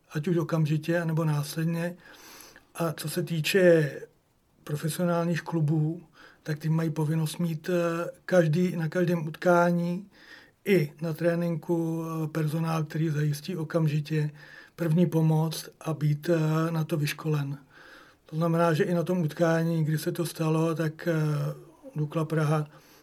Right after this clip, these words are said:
měla na utkání přítomno lékaře, který z mýho pohledu byl ten, který zachránil Petrovi život, protože ten, eh, šel do sanitky a vlastně v průběhu odvozu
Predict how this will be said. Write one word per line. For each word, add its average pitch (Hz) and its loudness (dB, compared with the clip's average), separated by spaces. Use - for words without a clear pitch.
měla 165 -2
na 160 2
utkání 160 0
přítomno 160 -2
lékaře, 156 0
který 156 -2
z 151 -2
mýho 165 0
pohledu 156 -2
byl 170 4
ten, 165 0
který 160 0
zachránil 151 0
Petrovi 151 -2
život, 147 -6
protože 151 -4
ten, 170 -2
eh, 170 -2
šel 165 -4
do 156 0
sanitky 175 -2
a 147 -10
vlastně 151 -2
v - -6
průběhu 175 4
odvozu 160 0